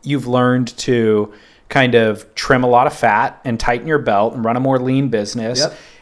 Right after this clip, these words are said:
Speaker 1: And then also just start appreciating those types of things. There's a
Speaker 2: Yeah.
Speaker 1: lot of good, I think, that can come out of all the horror.
Speaker 2: Yeah,
Speaker 1: You know?
Speaker 2: yeah, absolutely. I agree. You know, first of all, we're really lucky.
Speaker 1: Exactly.
Speaker 2: Right? Like,
Speaker 1: Yeah.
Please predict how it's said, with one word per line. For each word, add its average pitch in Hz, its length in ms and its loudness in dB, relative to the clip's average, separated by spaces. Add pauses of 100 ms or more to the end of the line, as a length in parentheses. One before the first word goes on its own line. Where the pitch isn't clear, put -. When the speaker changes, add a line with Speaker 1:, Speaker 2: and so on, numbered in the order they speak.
Speaker 1:
And 131 140 0
then 139 80 2
also 143 320 4
just 120 220 -4
start 123 200 2
appreciating 110 800 -2
those 123 440 0
types 117 320 -2
of 110 100 -6
things. 107 440 -8
There's - 160 4
a - 40 4
Speaker 2:
Yeah. 117 60 2
Speaker 1:
lot 147 180 4
of 123 80 -2
good, 117 260 -2
I 107 220 -8
think, 113 240 -10
that 107 140 -8
can 110 120 -6
come 113 260 -4
out 107 180 -2
of 101 220 -4 (300)
all 113 140 2
the 101 80 -4
horror. 98 560 -4 (240)
Speaker 2:
Yeah, 156 540 4
Speaker 1:
You - 0 -
know? 107 100 -12
Speaker 2:
yeah, 156 240 4
absolutely. 147 600 0
I 147 40 2
agree. 147 420 -2
You 156 140 -6
know, 139 180 2
first 165 340 0
of 123 60 -6
all, 120 140 4
we're 131 120 -4
really 131 300 -2
lucky. 107 480 -8
Speaker 1:
Exactly. 117 520 -2
Speaker 2:
Right? - 80 -16
Like, 113 180 -6
Speaker 1:
Yeah. 107 220 -2